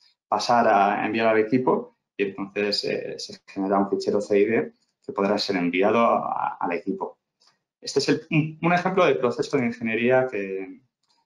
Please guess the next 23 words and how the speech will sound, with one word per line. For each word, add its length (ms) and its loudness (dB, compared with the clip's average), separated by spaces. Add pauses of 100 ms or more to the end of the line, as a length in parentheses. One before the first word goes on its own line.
(280)
que, 580 -2
que 140 2
la 80 4
norma 240 4
propone. 580 -2
Soy 180 -2
consciente 580 2
que 100 2
no 160 2
todas 220 6
las 240 2
eléctricas, 520 2
no 80 0
todos 420 0 (580)
los, 20 -10
u-, 320 0 (520)
utilizan 380 4
un 40 0
sistema 300 2
automatizado 840 0 (220)
como 300 -4
este. 300 -8
Eh, 380 -12